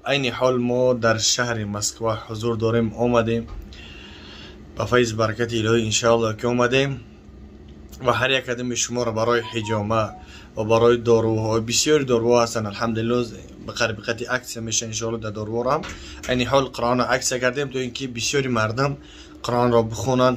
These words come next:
و بیاموزن. سبب آن که روز همه مردم قریب حج رفته هستن، ماشاءالله خداوند صف ش-،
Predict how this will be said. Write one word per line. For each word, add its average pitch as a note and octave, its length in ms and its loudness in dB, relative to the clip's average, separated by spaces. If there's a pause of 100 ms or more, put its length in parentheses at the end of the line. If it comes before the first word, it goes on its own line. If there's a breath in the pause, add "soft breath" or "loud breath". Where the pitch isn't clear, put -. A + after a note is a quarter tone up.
(140)
و A#2 100 4
بیاموزن. A#2+ 720 2 (100)
سبب C3+ 340 4
آن C#3+ 220 4
که D#3+ 220 0 (1400 loud breath)
روز C#3 200 6
همه D#3+ 320 0
مردم B2+ 300 2
قریب C3 320 -4
حج C#3 300 0
رفته A2 200 -8
هستن، A#2 180 -4
ماشاءالله A2+ 520 -4
خداوند A#2 340 -2
صف B2+ 280 0
ش-، - 120 -4